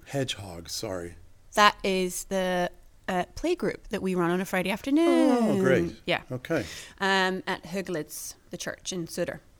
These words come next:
Speaker 1: Nice.
Speaker 2: Um, and, uh, we, I was having a conversation with one of the mums, and it was just, you know, regular stuff. And of course, a lot of the time it goes on to health stuff with children. New first-time mums are a bit like, "Ooh, you know, I've got this issue."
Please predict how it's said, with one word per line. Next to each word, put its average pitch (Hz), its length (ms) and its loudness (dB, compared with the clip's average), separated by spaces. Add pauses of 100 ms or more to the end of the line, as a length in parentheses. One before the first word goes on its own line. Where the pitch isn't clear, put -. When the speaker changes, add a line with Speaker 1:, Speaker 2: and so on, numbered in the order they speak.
(160)
Speaker 1:
Nice. - 420 -8 (300)
Speaker 2:
Um, 214 480 2
and, 233 580 6
uh, 214 600 6
we, 233 600 2
I 208 80 6
was 202 100 2
having 202 180 -2
a - 20 -2
conversation 202 680 -2
with 190 240 -2
one 190 140 -2
of 185 100 -6
the 226 80 -4
mums, 202 720 -2
and 175 160 -2
it - 80 -8
was 185 240 -6
just, - 340 -8
you 220 60 -6
know, 170 120 -6 (140)
regular 185 360 -8
stuff. - 300 -8
And 190 80 -8
of 180 100 -12
course, 202 320 -4 (280)
a 226 60 2
lot 247 200 8
of 175 60 -2
the 185 80 -4
time 180 220 0
it 165 80 -2
goes 175 200 -4
on 160 180 -2
to 165 340 -2
health 175 280 -4
stuff - 420 -6
with 190 180 -8
children. 214 520 -4
New 190 460 0
first-time 185 360 -2
mums 180 360 2
are 175 60 0
a 160 60 -2
bit - 160 -6
like, 165 240 -4
"Ooh, 247 540 -8
you 190 100 -4
know, 180 100 -2
I've 170 100 -6
got - 140 -6
this 170 180 -4
issue." 180 260 -6